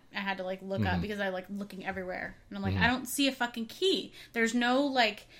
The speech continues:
Speaker 1: this thing's supposed to be in this," you know what I mean? Where you, uh, see those obvious patterns.
Speaker 2: Yeah.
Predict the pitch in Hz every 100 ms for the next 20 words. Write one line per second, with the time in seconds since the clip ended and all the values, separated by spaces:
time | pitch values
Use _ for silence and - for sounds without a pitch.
0 | - - 226 226 254 - 247 240 - 233
1 | - 226 226 214 214 240 269 277 277 277
2 | 269 254 240 240 - 208 214 254 220 202
3 | 190 202 214 208 - 208 196 208 202 202
4 | - - - - 101